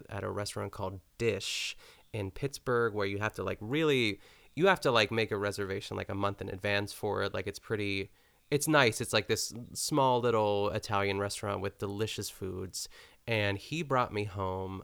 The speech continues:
a delicious dish. It was rigatoni, which I think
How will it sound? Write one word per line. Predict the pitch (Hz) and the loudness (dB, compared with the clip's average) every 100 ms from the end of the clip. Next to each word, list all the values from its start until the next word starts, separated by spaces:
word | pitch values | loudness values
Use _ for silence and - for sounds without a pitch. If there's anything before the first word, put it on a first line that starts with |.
| - | -12
a | 95 | -12
delicious | 90 92 98 - - - | -10 -8 -10 -10 -12 -14
dish. | - - - - - | -12 -10 -8 -8 -8
It | 113 92 | -10 -4
was | 104 98 98 98 98 - - - _ 101 | -2 0 -2 -2 -4 -6 -10 -20 _ -6
rigatoni, | 98 170 - 113 98 95 117 139 - | -4 -2 -2 0 2 0 -2 -4 -2
which | 113 - | -2 2
I | 117 117 139 | 4 6 6
think | 151 143 135 - | 2 2 0 -10